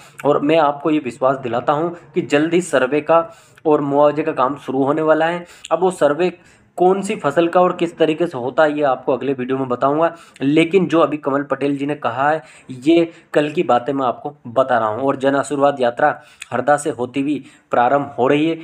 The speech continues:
और आगे बढ़ रही है और आने वाली पच्चीस सितंबर को सारी जन आशीर्वाद यात्राएं सभी दूर से होकर भोपाल में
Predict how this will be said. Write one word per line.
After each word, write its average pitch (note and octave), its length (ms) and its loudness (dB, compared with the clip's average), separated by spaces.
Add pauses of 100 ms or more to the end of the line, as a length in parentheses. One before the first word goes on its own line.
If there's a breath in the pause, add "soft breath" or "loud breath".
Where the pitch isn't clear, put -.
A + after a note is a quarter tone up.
(140 loud breath)
और C#3 120 4
आगे C3 220 2
बढ़ C3+ 180 0
रही D#3+ 140 2
है E3+ 60 2
और E3+ 140 2
आने D3+ 260 2
वाली F3 320 2
पच्चीस F3+ 400 -2
सितंबर D#3 440 0
को E3 160 -2
सारी D3+ 400 0
जन C3+ 280 -6 (200)
आशीर्वाद C3 480 0
यात्राएं C3 420 -2 (300 soft breath)
सभी C#3+ 280 0
दूर C3 220 2
से C3+ 120 -4
होकर B2+ 400 0 (360 loud breath)
भोपाल C#3 480 0
में D3+ 260 -6